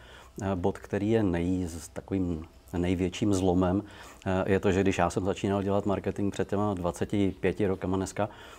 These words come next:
tak, eh, to bylo v situaci, kdy stačilo vám mít jako perfektně naplánovanou, eh, mediální kampaň, ideálně v televizi. V podstatě začínali jsme třeba se čtyřtisícovými kampaněmi, co se týče G R P, eh, za měsíc.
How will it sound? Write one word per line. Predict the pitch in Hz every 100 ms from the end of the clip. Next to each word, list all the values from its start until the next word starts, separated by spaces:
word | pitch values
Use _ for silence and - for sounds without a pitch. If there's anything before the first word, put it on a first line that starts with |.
| - -
tak, | 92 - -
eh, | 98 95 92
to | -
bylo | 90 101 101
v | 92 -
situaci, | 98 95 101 - 98
kdy | 98 101 92
stačilo | - 90 - 101
vám | 98 98
mít | 101 98
jako | 92 104
perfektně | 104 90 95 101
naplánovanou, | 98 92 92 98 101 101 104 101 - - -
eh, | 98 92
mediální | 95 98 98 101
kampaň, | 98 92 98 98 110
ideálně | 95 95 95
v | 98
televizi. | 95 92 95 92 98 127 - - - - - -
V | -
podstatě | 104 98 104
začínali | 87 - 92 98
jsme | 92 98 90 - -
třeba | - 90
se | 98
čtyřtisícovými | - - 101 - 95 101 - 101 95 95
kampaněmi, | 95 90 95 95 95
co | -
se | 92 87
týče | 90 -
G | 90 98
R | 87
P, | - 101 98
eh, | - 92 90 90
za | 92
měsíc. | 92 90 - 95